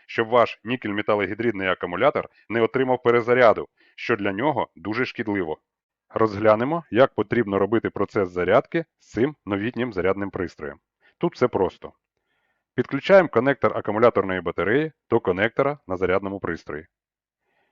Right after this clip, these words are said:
Потім під'єднуємо до U S B розйому будь-якого пристрою,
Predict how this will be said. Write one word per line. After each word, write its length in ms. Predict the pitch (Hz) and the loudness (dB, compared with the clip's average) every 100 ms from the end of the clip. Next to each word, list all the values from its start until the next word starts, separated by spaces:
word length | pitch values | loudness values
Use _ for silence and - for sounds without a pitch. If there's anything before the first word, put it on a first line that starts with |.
| _ _ _ - | _ _ _ 2
Потім 340 | 135 - 123 | 4 4 0
під'єднуємо 720 | 123 117 151 135 123 113 101 | -4 0 2 4 2 0 -2
до 120 | 90 120 | 0 2
U 200 | 113 110 | 2 0
S 100 | 113 | 2
B 100 | 113 | 2
розйому 520 | 101 101 143 151 139 - | 2 2 0 0 -6 -6
будь-якого 560 | 107 127 101 113 110 | -2 0 0 0 0
пристрою, 480 | - 90 78 76 | -2 -6 -6 -10